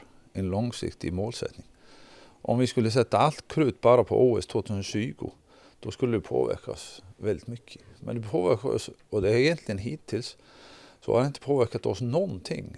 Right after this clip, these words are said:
i relation till vår planering.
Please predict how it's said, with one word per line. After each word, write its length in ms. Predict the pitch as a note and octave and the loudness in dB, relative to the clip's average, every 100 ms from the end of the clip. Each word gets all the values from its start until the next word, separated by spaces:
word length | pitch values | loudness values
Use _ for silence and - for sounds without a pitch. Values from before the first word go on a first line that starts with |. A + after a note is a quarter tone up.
| - | -4
i 120 | A2 | 0
relation 440 | A2 G2 B2 A2 | 0 0 -2 -4
till 440 | F#2+ - G2+ G2 - - _ _ _ _ - _ _ | -6 -6 -6 -6 -14 -20 _ _ _ _ -20 _ _
vår 280 | - A2+ G#2+ | -4 0 0
planering. 640 | - G#2+ G#2+ D3+ - - | -2 -6 -6 -8 -10 -14